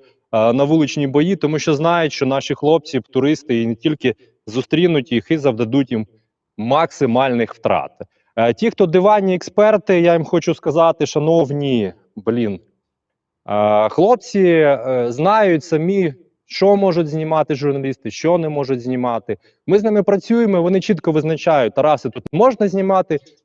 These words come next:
чи не можна знімати». Перед цим є попереднє погодження,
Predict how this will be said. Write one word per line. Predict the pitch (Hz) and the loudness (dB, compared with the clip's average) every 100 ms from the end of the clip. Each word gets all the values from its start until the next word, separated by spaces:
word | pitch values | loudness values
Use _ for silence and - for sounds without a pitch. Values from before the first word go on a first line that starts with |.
| _ | _
чи | 214 | 0
не | 185 | 2
можна | 156 127 113 90 | 4 2 2 -6
знімати». | 101 87 80 - - | -8 -10 -10 -8 -4
Перед | 156 160 | -4 -2
цим | 226 208 | 0 2
є | 190 | 2
попереднє | 170 165 190 185 175 165 | 0 0 0 0 -2 -2
погодження, | 180 180 226 175 170 143 | 0 0 0 -2 -2 -2